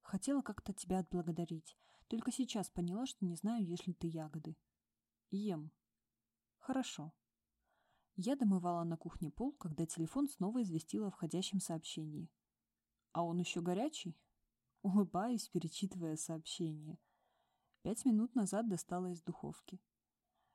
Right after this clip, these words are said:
Не проходит и получаса, как Франц уже сидит на моей кухне, уплетая домашние вареники и пирог с чаем. "Может, хворост ещё будешь? У меня такое впечатление, что у тебя не холодильник, а дверь в Нарнию, точнее, в кондитерскую".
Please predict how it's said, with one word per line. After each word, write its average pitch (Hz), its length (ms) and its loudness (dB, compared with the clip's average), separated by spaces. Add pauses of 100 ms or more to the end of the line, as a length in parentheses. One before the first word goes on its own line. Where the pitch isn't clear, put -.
(140)
Не 180 100 2
проходит 220 480 2
и 208 40 2
получаса, 214 680 0
как - 180 -10
Франц 262 360 0
уже 180 140 0
сидит 170 360 -2
на 170 60 2
моей 165 240 0
кухне, 240 360 0
уплетая 190 440 0
домашние 175 520 0
вареники 196 540 0
и 180 60 0
пирог 165 360 -4
с - 40 -14
чаем. 160 460 -8 (800)
"Может, 185 380 2
хворост 277 560 2
ещё 180 240 0
будешь? 170 500 -6 (720)
У 180 60 4
меня 190 220 8
такое 190 260 2
впечатление, 196 800 2
что - 200 -6
у - 20 0
тебя 170 240 -2
не 185 100 4
холодильник, 180 640 2
а 156 60 -2
дверь 196 260 2
в 175 60 0
Нарнию, 156 600 0 (180)
точнее, 165 360 0
в - 60 -12
кондитерскую". 165 840 0